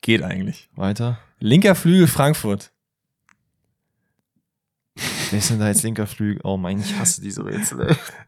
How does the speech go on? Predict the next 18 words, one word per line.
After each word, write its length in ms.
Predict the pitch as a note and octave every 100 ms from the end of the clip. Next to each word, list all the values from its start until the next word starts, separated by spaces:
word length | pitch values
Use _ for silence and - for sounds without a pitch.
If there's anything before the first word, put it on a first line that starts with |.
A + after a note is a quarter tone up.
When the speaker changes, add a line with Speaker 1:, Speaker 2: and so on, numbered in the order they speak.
| _
Speaker 1:
Naja, 400 | - B2 B2 A2+
du 180 | C3+ C#3
wirst 180 | E3+ D3+
doch 100 | C#3+
grad 160 | C3
ein 20 |
bisschen 220 | B2+ - B2
hops 180 | B2+
genommen. 360 | - A2+ A2 A#2
Letzter 460 | - C#3 D#3 D#3 D3
ist 180 | C3+ -
Stürmer 400 | - D3+ E3+ D#3+
Borussia 500 | B2 A2 D3 - A#2
Dortmund. 520 | G2+ G#2+ G#2 G2 F3 - _ _ _ _ _ _ _ _ _ _ _ _ _ _ _ -
Denk 180 | - B2
Speaker 2:
Hä? 40 |
Speaker 1:
mal 100 | A2
nach. 380 | G#2 G2 -